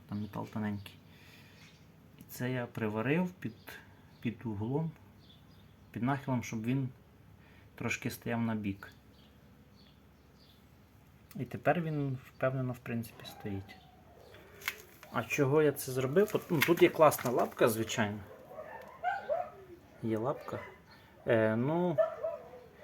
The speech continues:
дівчині, жінці на ню поставити, ну ж, в принципі, шістдесят кілограм на себе потягнути, а він десь так важить. Ну, акумулятори дуже важкі. То, ну, дуже важко.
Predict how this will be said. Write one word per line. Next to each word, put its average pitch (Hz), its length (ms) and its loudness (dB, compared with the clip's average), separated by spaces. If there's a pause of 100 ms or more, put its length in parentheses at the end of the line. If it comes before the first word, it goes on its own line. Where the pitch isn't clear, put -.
(320)
дівчині, 135 680 4
жінці 160 460 2
на 120 360 6
ню 143 260 4
поставити, 139 840 6 (640)
ну 151 120 2
ж, 139 60 -2
в - 40 -16
принципі, 165 380 0
шістдесят 160 400 4
кілограм 143 460 8
на 127 80 4
себе 135 280 4
потягнути, 127 680 2 (1200)
а 117 80 0
він 113 140 6
десь 113 160 2
так - 240 0
важить. 98 320 2
Ну, 190 120 0 (100)
акумулятори 113 480 4
дуже 101 240 -2
важкі. 95 360 -6 (2000)
То, 123 100 0 (580)
ну, 160 220 0 (240)
дуже 139 220 2
важко. 120 380 2